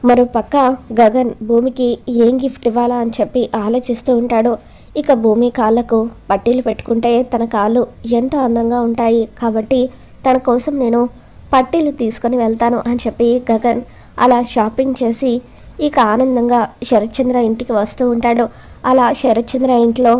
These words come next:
గగన్ అడుగు పెట్టబోతూ ఉంటే, "ఆగు, ఎవర్రా నిన్ను బర్త్‌డే పార్టీకి పిలిచింది? మర్యాదగా ఇక్కడి నుండి వెళ్ళిపో" అని అపూర్వ అంటూ ఉంటుంది.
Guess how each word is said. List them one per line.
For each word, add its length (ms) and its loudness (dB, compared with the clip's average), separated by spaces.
గగన్ 320 4
అడుగు 220 0
పెట్టబోతూ 540 0
ఉంటే, 240 2
"ఆగు, 280 4
ఎవర్రా 480 2
నిన్ను 300 2
బర్త్‌డే 300 4
పార్టీకి 360 -2
పిలిచింది? 480 0
మర్యాదగా 640 2
ఇక్కడి 280 2
నుండి 200 4
వెళ్ళిపో" 360 0
అని 240 0
అపూర్వ 340 2
అంటూ 320 2
ఉంటుంది. 420 2